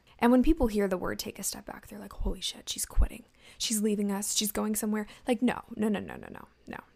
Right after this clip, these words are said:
no, no, no. I'm focusing on what needs my attention the most.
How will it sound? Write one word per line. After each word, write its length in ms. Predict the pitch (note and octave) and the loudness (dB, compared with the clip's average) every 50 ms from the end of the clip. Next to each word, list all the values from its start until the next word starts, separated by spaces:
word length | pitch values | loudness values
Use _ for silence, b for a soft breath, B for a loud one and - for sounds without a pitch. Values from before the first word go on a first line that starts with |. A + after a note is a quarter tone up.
| _ - | _ -12
no, 160 | C#4+ C#4+ D4 C#4+ _ _ - | -12 -12 -12 -14 _ _ -10
no, 220 | A#3 G#3+ G#3 A3+ - - | -8 -6 -6 -8 -8 -8
no. 220 | G3 - - G3+ - B B B B B B B B B B B B _ _ _ _ - | -8 -8 -8 -8 -12 B B B B B B B B B B B B _ _ _ _ 0
I'm 520 | - A3+ A3 A3+ A3+ A3+ A3+ A3 A3 A3 - - - _ _ _ | 0 2 2 2 2 0 0 0 0 -2 -4 -6 -12 _ _ _
focusing 840 | - - - - B3 C4+ C#4+ - E4+ D4+ - - A3+ G#3 G3+ G3+ G3+ G3+ - - | -18 -6 0 2 4 4 4 4 4 4 4 2 2 0 -2 -4 -4 -6 -6 -6
on 320 | G3+ G3 G3 F#3+ F#3+ F#3 | -6 -6 -4 -6 -6 -6
what 280 | G#3 G3 F#3+ - - - | -6 -6 -6 -6 -6 -6
needs 460 | G#3 G3 F#3+ F#3 F#3 F3+ F3+ - G3+ | -4 -4 -4 -4 -6 -4 -6 -4 -4
my 280 | G3 F#3+ F#3 F#3 F#3 | -6 -6 -6 -6 -8
attention 800 | F#3 - - - - - - - G3 - - - - - - A#3 _ - | -8 -10 -12 -12 -10 -8 -8 -6 -6 -6 -6 -6 -8 -12 -14 -16 _ -16
the 140 | - G3+ - | -14 -12 -10
most. 580 | G#3 G#3+ - - - - - - - - - | -10 -10 -12 -12 -12 -8 -8 -6 -6 -6 -8